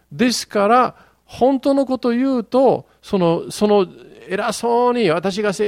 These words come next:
実なのよ」って、「忠実なのよ」って言ってる人もね、同じもんなのよ。ただうまく理由作ってるだけ。ですから繰り返し繰り返し、誰かと友達になって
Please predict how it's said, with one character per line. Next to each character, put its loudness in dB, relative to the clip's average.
実 -12
な -4
の -4
よ」 -4
っ -14
て、 -8
「忠 -6
実 -8
な -2
の -2
よ」 -2
っ -4
て -4
言 -2
っ -12
て -6
る -2
人 -2
も 2
ね、 2
同 4
じ 0
も 4
ん 2
な 6
の 4
よ。 4
た 4
だ 6
う 8
ま 4
く 4
理 0
由 4
作 -4
っ -2
て 0
る 4
だ 0
け。 -6
で 4
す -8
か 4
ら 2
繰 -2
り -2
返 2
し -6
繰 -6
り -6
返 0
し、 -4
誰 2
か 0
と -2
友 0
達 0
に -2
な 2
っ -6
て 0